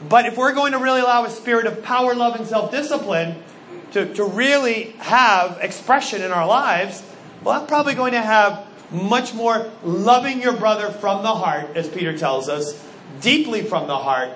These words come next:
conversations that go on one to another. And not be so worried about,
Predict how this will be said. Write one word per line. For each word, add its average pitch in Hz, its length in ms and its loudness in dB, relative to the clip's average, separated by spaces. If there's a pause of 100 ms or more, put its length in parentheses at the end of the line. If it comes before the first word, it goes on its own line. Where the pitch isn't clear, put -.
(260)
conversations 233 880 -2
that 180 180 2
go 185 220 2
on 151 300 2 (280)
one 147 280 -2
to 175 160 -4
another. 214 420 -4 (540)
And 180 480 -2
not 233 280 -2
be 214 80 -4
so 190 220 0
worried 156 300 2
about, 139 520 0